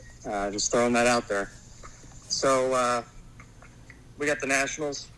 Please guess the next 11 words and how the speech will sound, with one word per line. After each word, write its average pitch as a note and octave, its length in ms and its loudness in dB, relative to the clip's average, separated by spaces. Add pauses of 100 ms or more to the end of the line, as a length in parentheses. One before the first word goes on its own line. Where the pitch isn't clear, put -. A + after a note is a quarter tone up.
(160)
next A#2+ 320 -6
two C3 140 -4
nights. G2 500 -6 (840)
Uh, A#2 260 2
you'd B2 280 -4
like A#2+ 160 0
to - 80 -4
see B2 280 0
at A#2+ 100 -2
least, A#2 280 0
uh, G#2+ 220 2